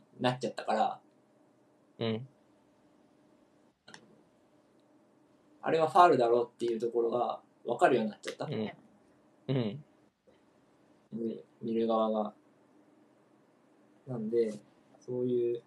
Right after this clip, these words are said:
Speaker 1: 技術に、技術の進歩によって、もう僕たちの、
Speaker 2: うん。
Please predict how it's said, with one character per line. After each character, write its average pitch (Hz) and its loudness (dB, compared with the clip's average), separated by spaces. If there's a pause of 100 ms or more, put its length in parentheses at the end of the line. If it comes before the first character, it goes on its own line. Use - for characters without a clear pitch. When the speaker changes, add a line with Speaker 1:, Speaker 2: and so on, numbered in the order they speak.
(1600)
Speaker 1:
技 175 2
術 180 0
に、 117 -2
技 160 0
術 170 0
の 120 0
進 131 -2
歩 117 0
に 110 0
よ 104 0
っ - -6
て、 107 -2 (720)
も 104 -8
う 104 -6
僕 117 2
た 151 2
ち - -8
の、 104 -6 (1040)
Speaker 2:
う - -20
ん。 - -20